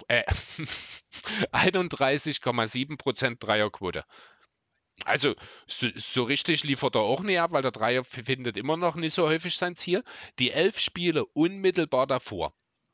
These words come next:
Elf Komma acht Punkte, fünf Komma fünf Rebounds, drei Komma fünf Assists, bei zweiundvierzig Prozent aus dem Feld und neunundzwanzig Prozent Dreierquote.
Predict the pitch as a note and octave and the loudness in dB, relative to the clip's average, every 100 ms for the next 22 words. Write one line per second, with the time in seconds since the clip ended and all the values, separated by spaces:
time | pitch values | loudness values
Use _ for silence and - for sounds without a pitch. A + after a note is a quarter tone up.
0 | _ A#2 C#3+ - C#3+ C#3 C#3 F3 - - | _ -2 -2 0 2 2 0 -2 -4 -4
1 | E3+ F3 E3+ E3 _ - D3+ C#3+ - C3+ | -4 -2 0 0 _ -6 -2 -2 -2 -2
2 | B2 - D#3+ F#3 - D3+ D3 D3 C#3+ D3 | 0 0 -2 -4 -6 -2 2 2 2 -2
3 | - - - A2+ B2 - D#3 C#3 B2 D3 | -12 -14 -4 0 0 0 -2 0 -2 -4
4 | D3+ - C3 - C3 B2+ - - - - | -6 -6 -8 -6 -6 -6 -10 -18 -20 -6
5 | F#2 F2+ - C#3 D#3+ D#3+ - D3 - C#3+ | -4 -2 2 2 2 -4 -4 -4 -2 -2
6 | B2 C#3 B2 A2+ A2 A2+ A2 A2+ A2+ G2+ | 0 0 2 2 0 -2 -2 0 0 -2
7 | G2 G2+ G#2 G2 G#2 F#2 F#2 - F#2 - | 0 0 0 -2 -4 -4 -8 -10 -12 -8
8 | F2 - _ - - - E2+ D2+ - D#2 | -10 -10 _ -20 -10 -4 -2 -4 -8 -12
9 | C#2+ | -12